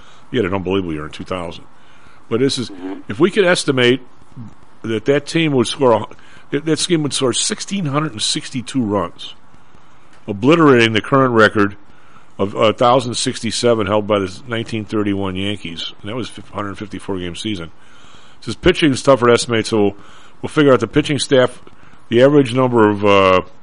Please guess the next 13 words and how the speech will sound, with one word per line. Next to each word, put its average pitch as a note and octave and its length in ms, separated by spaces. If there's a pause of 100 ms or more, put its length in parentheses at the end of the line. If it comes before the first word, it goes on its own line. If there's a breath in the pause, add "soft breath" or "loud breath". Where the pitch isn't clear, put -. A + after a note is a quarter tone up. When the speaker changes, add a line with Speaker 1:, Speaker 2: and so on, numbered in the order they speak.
(600 soft breath)
Speaker 1:
of G2 220
runs A2+ 240
a G2+ 40
pitching A#2 320
staff A2 340
gives G2 240
up G#2 220
in F2+ 60
two G#2+ 160
thousand G2 340
and F#2 80
nineteen F#2+ 480
was E2 220